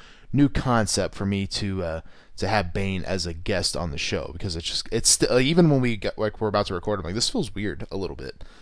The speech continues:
It's just a different setting. Like, it, we just got done recording Breaker and Bane's Power Hour, and it's like, "Hey, man, you mind recording this real quick?" "Yeah, no problem." I'm like, "This kinda feels awkward," you know, and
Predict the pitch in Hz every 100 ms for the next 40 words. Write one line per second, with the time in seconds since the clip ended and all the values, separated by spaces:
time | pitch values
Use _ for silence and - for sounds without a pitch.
0 | - - - 120 131 123 123 123 - 135
1 | 98 90 90 90 107 139 131 151 - 127
2 | 120 107 - 139 117 95 95 - - -
3 | - - - 117 110 101 98 92 - 123
4 | 87 76 62 71 - - - - - -
5 | - - 92 92 - 98 113 98 95 95
6 | 98 92 85 - 104 104 107 117 107 131
7 | 120 123 110 104 123 110 87 90 90 -
8 | - 127 110 - - 104 104 98 110 120
9 | 156 - 73 90 92 104 101